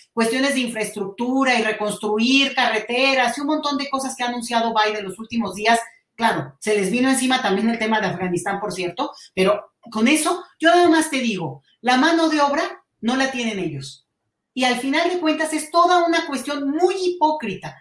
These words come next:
porque es parte de lo que van a necesitar. Mano de obra de cierto perfil,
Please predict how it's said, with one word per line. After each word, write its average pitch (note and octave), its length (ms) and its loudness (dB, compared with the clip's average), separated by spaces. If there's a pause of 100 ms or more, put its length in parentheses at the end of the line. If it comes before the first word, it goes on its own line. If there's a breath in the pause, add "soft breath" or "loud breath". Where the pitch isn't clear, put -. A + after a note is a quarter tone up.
(160 soft breath)
porque A3+ 320 0
es D4+ 140 0
parte C#4+ 400 0
de B3+ 100 0
lo G#3 140 -2
que F#3+ 100 -2
van G3 200 0
a A3+ 60 -2
necesitar. C4+ 600 -2 (280 loud breath)
Mano C#4+ 400 4
de D4+ 100 2
obra C#4+ 240 4
de G#3+ 140 2
cierto D4 640 -2
perfil, C4 500 -4